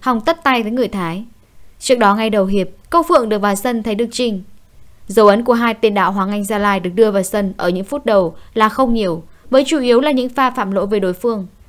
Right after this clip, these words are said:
Sự thay đổi phần nào giúp cho các cầu thủ Thái Lan lấy lại thế trận sau hiệp đấu bị hành hạ bởi hàng công của Việt Nam. Nhịp độ trận đấu chậm lại, lối chơi pressing của Việt Nam dần thiếu đi tốc độ.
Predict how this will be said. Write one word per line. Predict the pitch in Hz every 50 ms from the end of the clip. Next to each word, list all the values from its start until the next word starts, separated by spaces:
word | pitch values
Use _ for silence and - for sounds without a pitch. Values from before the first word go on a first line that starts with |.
| - _ _ - - -
Sự | - 233 -
thay | - 247 233 214
đổi | 226 208 175 160 156 156 -
phần | - 226 208 208
nào | 202 196 185 185 185
giúp | 190 - 311 311
cho | - 285 277
các | 311 320 -
cầu | 285 - -
thủ | 247 208 175
Thái | - 202 196
Lan | 208 214 208 202 196 185 -
lấy | 196 208 226
lại | 269 302 269 220 -
thế | 214 190 190
trận | 185 - 254 - - - - - - -
sau | - - - 339 330
hiệp | 311 285 208
đấu | 190 190 185 180 190
bị | 220 269 233
hành | 226 220 214 190 185
hạ | 196 202 170 - -
bởi | 190 196 196
hàng | 202 196 190 196
công | - 220 214 208
của | 185 165
Việt | 156 175 170 -
Nam. | 190 190 190 185 170 165 - - - - - - - - - - - - -
Nhịp | 226 226
độ | 202 240 240 208 208
trận | 202 - 226 202
đấu | 196 175 180
chậm | 180 - - 208
lại, | 214 190 185 175 - - - _ _ _
lối | - 254 262 269
chơi | 269 320 311 302
pressing | 311 302 311 320 311 - 311 285 262
của | 254 196
Việt | 190 196 - -
Nam | 220 220 214 214 196 185
dần | 196 190 208 196 180
thiếu | - 202 196
đi | 202 233 226
tốc | - 254 247 233
độ. | 233 220 - -